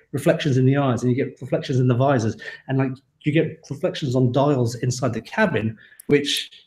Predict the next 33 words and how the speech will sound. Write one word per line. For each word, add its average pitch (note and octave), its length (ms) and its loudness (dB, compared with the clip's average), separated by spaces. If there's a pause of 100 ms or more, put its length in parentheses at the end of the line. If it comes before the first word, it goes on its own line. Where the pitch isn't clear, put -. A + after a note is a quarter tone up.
which - 560 -2 (160)
traditionally D3 440 2
you B2+ 220 4
wouldn't E3+ 260 6
actually A#2+ 580 0 (380)
turn C#3 180 0
that C3 160 4
over B2 200 2
for, - 140 -6
like, A2+ 160 0 (100)
a A#2 60 0
visual A2+ 320 -2
effects - 220 -6
shot, - 180 -8
just - 160 -10
because G2+ 260 -14 (280)
there, G#2 140 -2
like, G#2 120 -4
wouldn't A#2+ 240 -2
be A#2 100 0
the A2 80 0
budget A#2+ 360 -2
to A#2 80 -6
do A#2 180 0
the A2 260 -4
entire A#2 300 -6
sequence. D3 560 -10
So, C#3+ 140 -4 (480)
you G3 100 -2
know, C#3 180 2 (100)
it F3 100 0
was E3 160 2
a, F3 280 4